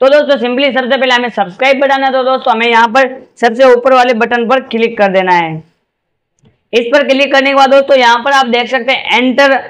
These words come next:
video link here, यानी कि दोस्तों आपका कौन सा वीडियो उसका आपको यहाँ पर लिंक डाल देना है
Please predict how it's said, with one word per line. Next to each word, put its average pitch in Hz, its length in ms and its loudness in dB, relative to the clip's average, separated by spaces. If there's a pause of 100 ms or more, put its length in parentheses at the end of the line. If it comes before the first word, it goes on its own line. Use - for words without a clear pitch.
(380)
video 254 360 2
link 254 360 0
here, 196 260 0 (340)
यानी 233 240 -2
कि 277 80 -2
दोस्तों 285 320 0
आपका 247 240 2
कौन 254 280 -2
सा 277 120 0
वीडियो 254 260 -2
उसका 247 240 0
आपको 233 240 2
यहाँ 233 180 2
पर 214 160 -4
लिंक 247 300 -2
डाल 233 260 2
देना 262 200 0
है 262 160 -2